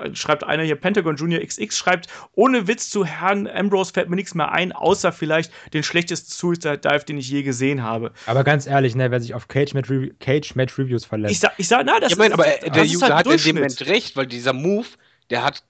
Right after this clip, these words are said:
Speaker 3: keine Power. Er, er, er prallt im Grunde genommen auf den Gegner, wo du einfach denkst, okay, äh, der, der touchiert ihn jetzt gerade, der kann ihn locker fangen. Normalerweise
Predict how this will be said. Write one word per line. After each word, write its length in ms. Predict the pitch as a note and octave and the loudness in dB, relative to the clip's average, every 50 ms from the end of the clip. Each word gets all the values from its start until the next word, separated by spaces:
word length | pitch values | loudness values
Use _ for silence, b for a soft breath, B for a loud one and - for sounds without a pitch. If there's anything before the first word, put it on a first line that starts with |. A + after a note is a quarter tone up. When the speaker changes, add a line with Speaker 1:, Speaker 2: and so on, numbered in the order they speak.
| _ _ - | _ _ -12
Speaker 3:
keine 360 | - - C#3 D3 D#3 F#3+ F#3+ | -6 -2 -2 0 0 -2 -2
Power. 280 | G3 - A3 G3+ D3 | 0 2 4 4 4
Er, 220 | B2+ C3 C#3 - - | 2 0 -2 -4 -2
er, 260 | D3 C#3 C3+ - - | -2 -4 -4 -4 -4
er 120 | C#3+ C#3 | -4 -4
prallt 380 | B2 - - - D#3+ F#3+ A#3 A3+ | -4 -6 -2 0 2 2 2 0
im 120 | E3+ F3 | -4 -6
Grunde 180 | D3+ D#3 D#3+ D#3 | -4 -4 -4 -2
genommen 180 | C#3+ C#3+ C#3+ C3+ | -2 -4 -2 -2
auf 220 | C#3 D3+ - - | -2 -2 -2 -2
den 300 | - C3+ C3 B2+ B2 _ _ _ _ _ _ _ _ _ | -4 -4 -4 -6 -8 _ _ _ _ _ _ _ _ _
Gegner, 360 | B2+ D3 G3+ A3 - F#3 E3 D#3+ | -2 0 0 0 0 0 -2 0
wo 60 | D3+ | 0
du 80 | C#3 | -2
einfach 200 | C3 C#3 - D3 | -4 -4 -4 -6
denkst, 260 | C#3 B2+ C3+ D#3 D#3 C#3+ | -4 -2 -2 -2 -4 -6
okay, 420 | C3 - - D3 D3+ D3 D3 C#3+ | -8 -6 -2 0 0 2 2 2
äh, 440 | C3 B2 C3 B2+ B2 B2 A#2+ A#2+ A#2 | 2 2 2 2 2 2 0 -2 -2
der, 240 | A#2 A#2+ A#2 A#2 A2 | -2 -4 -4 -2 -2
der 200 | A2+ A2+ A2+ - | -4 -4 -4 -6
touchiert 400 | - B2+ - - - F#3 - - | -8 -10 -10 -8 -8 -8 -6 -4
ihn 80 | C3+ | -4
jetzt 220 | B2 A#2 A2 - - | -4 -4 -4 -6 -6
gerade, 300 | A#2 G#2+ A2 A#2 B2+ A#2+ | -2 2 2 2 2 0
der 80 | A#2 | -2
kann 160 | - - C3+ | -4 -4 -4
ihn 80 | B2+ A#2+ | -4 -2
locker 260 | B2 D3 - C#3+ B2+ | -2 -2 0 0 0
fangen. 340 | - - D#3+ D3+ C3+ C#3+ D#3+ B B B B B B B B _ _ | 0 0 0 0 0 -4 -8 B B B B B B B B _ _
Normalerweise 460 | - C3+ C3+ C#3 D3 D#3 D3+ C#3+ C#3+ | -10 -4 0 2 4 4 4 2 0